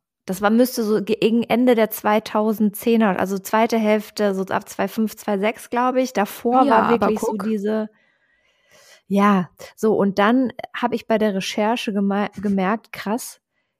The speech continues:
Speaker 1: äh, das ist ja wirklich so, wie meine Tante damals sagte, als ich unbedingt eine Schlaghose haben wollte.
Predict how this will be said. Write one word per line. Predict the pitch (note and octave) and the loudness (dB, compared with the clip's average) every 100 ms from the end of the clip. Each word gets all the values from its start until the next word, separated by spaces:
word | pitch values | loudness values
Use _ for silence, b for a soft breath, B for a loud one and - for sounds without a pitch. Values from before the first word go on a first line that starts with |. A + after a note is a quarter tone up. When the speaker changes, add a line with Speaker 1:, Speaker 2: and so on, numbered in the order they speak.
| _ - - _ _ - | _ -20 -20 _ _ 0
Speaker 1:
äh, | G#3 G3 F#3 F3+ - - | 2 4 4 0 -4 -6
das | G3 F#3 | -4 -2
ist | - A#3+ | -4 -2
ja | A3+ F#3 | -2 0
wirklich | C4+ C#4+ C4+ | -2 -2 -6
so, | - G3 | -4 -4
wie | F3+ | -2
meine | F3+ F3 E3 | -2 -4 -6
Tante | - E3+ E3+ | -6 -6 -6
damals | D#3+ E3 D#3+ D#3 | -8 -6 -8 -6
sagte, | D#3+ D#3+ - - | -6 -6 -6 -6
als | D#3+ - | -6 -8
ich | - | -8
unbedingt | F3+ F3 D#3+ D#3+ | -6 -4 -4 -6
eine | D#3+ | -8
Schlaghose | - D#3+ D#3 - E3+ D#3+ D#3+ | -8 -8 -8 -6 -6 -4 -4
haben | D#3 D#3+ D3+ | -6 -6 -8
wollte. | D#3 D#3+ F3+ G#3+ | -8 -4 0 0